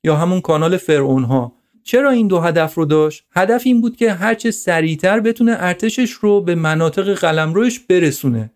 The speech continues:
و شورش‌های احتمالی رو سرکوب بکنه. الان هم که یک دولت شهر کوچیک به اخطار داریوش بزرگ اهمیت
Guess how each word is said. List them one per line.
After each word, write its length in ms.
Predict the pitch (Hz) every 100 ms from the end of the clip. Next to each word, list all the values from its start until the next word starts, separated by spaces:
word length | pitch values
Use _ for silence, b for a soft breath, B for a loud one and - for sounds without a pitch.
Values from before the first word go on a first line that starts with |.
| _
و 120 | 143 143
شورش‌های 580 | - 151 151 190 226
احتمالی 440 | 208 175 175 165 190
رو 100 | 220
سرکوب 480 | - 160 143 170 123
بکنه. 460 | 123 131 117 117 _ _ _ _ _ 170
الان 400 | 196 - 240 277
هم 200 | 254 175
که 120 | 160
یک 360 | 143 139 214 214
دولت 360 | 190 185 170
شهر 320 | - 196 208 220
کوچیک 500 | - 156 185 151 -
به 260 | 156 165
اخطار 440 | 151 - 185 240 220
داریوش 440 | 170 156 143 151
بزرگ 400 | 139 131 131 123
اهمیت 500 | 151 156 160 160 160